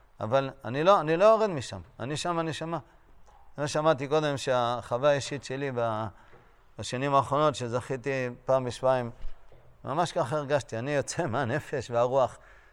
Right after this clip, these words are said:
והגוף, שאנחנו רובנו עוסקים בזה רוב הזמן. רוב הזמן אנחנו אוכלים, שותים, ישנים, מדברים, אה, עוסקים. אה, גם אני בעבודה שלי מנסה, אה,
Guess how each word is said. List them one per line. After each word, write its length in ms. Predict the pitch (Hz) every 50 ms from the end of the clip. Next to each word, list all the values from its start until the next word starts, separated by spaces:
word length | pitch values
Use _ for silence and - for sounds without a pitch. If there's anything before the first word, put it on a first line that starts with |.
| _ _ -
והגוף, 380 | 104 110 117 110 135 139 127 -
שאנחנו 360 | - 123 120 113 113 120 117
רובנו 320 | 113 120 117 139 135 127
עוסקים 340 | 123 117 - - 135 127 123
בזה 180 | 120 110 110 120
רוב 220 | 123 135 127 117
הזמן. 340 | 120 101 98 107 113 127 131 - - - - _ _ - - - - _ -
רוב 120 | 117 127
הזמן 220 | 127 101 110 120 123
אנחנו 280 | 117 113 - - 107
אוכלים, 300 | 95 - - 131 131 110
שותים, 420 | - - 98 95 - 131 113 101 92
ישנים, 380 | - - 107 117 131 127 113
מדברים, 540 | 95 95 98 101 104 117 131 123 117 110 104
אה, 220 | 101 104 101 95 92 - - - - - - - - -
עוסקים. 500 | - 107 101 - - 147 156 175 185 175 - - - - - - - - -
אה, 420 | 107 110 110 110 110 110 104 107 110 - - 104
גם 180 | 101 131 139 139
אני 160 | 135 139 135
בעבודה 440 | 123 127 127 120 120 123 127 131 120
שלי 200 | - - 123 120
מנסה, 340 | 113 110 110 104 - - 123 123 120 113 113 110 104 101 - - _ _ _ - - - -
אה, 60 | 101